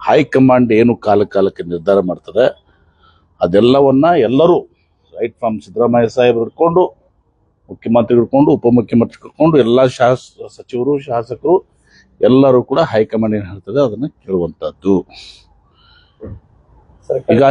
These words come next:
Speaker 2: ಎರಡು ವರ್ಷ ತುಂಬಿದ ಬೆನ್ನಲ್ಲೇ ಹೋಗಿದ್ದಾರೆ ಸರ್, ಅದು
Speaker 1: ಅದೇನೇ ಇರ್ಬೋದು. ಇವತ್ತು ಸಹ ನಮ್ಮಲ್ಲಿ ಏನಿದೆಲ್ಲ, ಯಾವುದೇ ನಿರ್ಧಾರಗಳಾಗ್ಲಿ, ಯಾವುದೇ ನಿರ್ಧಾರಗಳಾಗ್ಲಿ, ಏನೇ ನಿರ್ಧಾರಗಳಾಗ್ಲಿ, ಇವೆಲ್ಲವೂ ಕೂಡ ಹೈಕಮಾಂಡ್ ನಿರ್ಧಾರ ತಗೋತಾರೆ. ಮತ್ತು ಸಿದ್ದರಾಮಯ್ಯನವರು ಕೂಡ ಹೇಳಿದ್ದಾರೆ,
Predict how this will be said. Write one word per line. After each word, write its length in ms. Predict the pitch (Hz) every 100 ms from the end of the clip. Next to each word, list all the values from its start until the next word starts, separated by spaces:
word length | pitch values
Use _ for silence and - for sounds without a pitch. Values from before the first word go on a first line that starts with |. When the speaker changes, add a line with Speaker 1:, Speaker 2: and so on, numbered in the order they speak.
| 139
Speaker 2:
ಎರಡು 160 | 143 139
ವರ್ಷ 140 | - 131 127 127 117 - _
ತುಂಬಿದ 260 | 123 139 120
ಬೆನ್ನಲ್ಲೇ 340 | 107 120 151 156
ಹೋಗಿದ್ದಾರೆ 360 | 123 120 107 117 -
ಸರ್, 100 | 113
ಅದು 120 | - 107 92 _ _ _ - -
Speaker 1:
ಅದೇನೇ 320 | - 202 226 220
ಇರ್ಬೋದು. 300 | 202 190 185
ಇವತ್ತು 240 | 175 170 165
ಸಹ 80 | 160 143
ನಮ್ಮಲ್ಲಿ 300 | 175 180 170
ಏನಿದೆಲ್ಲ, 340 | 160 139 123 120 120 117 110 _ 90
ಯಾವುದೇ 300 | 92 117 143 143 123
ನಿರ್ಧಾರಗಳಾಗ್ಲಿ, 680 | 101 110 104 92 78 - _ -
ಯಾವುದೇ 200 | 131 160 147
ನಿರ್ಧಾರಗಳಾಗ್ಲಿ, 600 | 117 101 92 78 - _ _ _ 117
ಏನೇ 120 | 139 117
ನಿರ್ಧಾರಗಳಾಗ್ಲಿ, 640 | 98 90 90 87 82 131 160 _ _ _ _ _ _ _
ಇವೆಲ್ಲವೂ 400 | 98 95 110 135 127
ಕೂಡ 80 | 151 180 -
ಹೈಕಮಾಂಡ್ 480 | 104 - 95 98 127
ನಿರ್ಧಾರ 220 | 80 _ 95 95
ತಗೋತಾರೆ. 320 | 73 _ _ _ -
ಮತ್ತು 120 | 135 160
ಸಿದ್ದರಾಮಯ್ಯನವರು 560 | 165 175 160 139 131 135
ಕೂಡ 80 | 147 - - 107
ಹೇಳಿದ್ದಾರೆ, 360 | 90 78 80